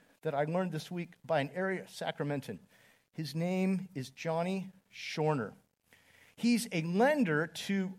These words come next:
auto dealers. So he lends money to auto dealers so that they can buy, fill their parking lot with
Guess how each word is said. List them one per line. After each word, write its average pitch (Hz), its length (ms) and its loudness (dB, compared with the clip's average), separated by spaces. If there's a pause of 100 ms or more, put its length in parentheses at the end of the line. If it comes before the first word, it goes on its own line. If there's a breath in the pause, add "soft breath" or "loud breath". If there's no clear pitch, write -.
auto 185 280 6
dealers. 139 420 -2
So - 160 -4
he 233 300 2
lends 196 400 6
money 185 280 4
to 160 120 4
auto 175 220 4
dealers 156 380 -2
so 240 340 8
that 180 300 8
they 208 180 4
can 160 560 0
buy, 208 320 12
fill 226 400 6
their 190 160 8
parking 196 420 2
lot 156 260 6
with 156 320 2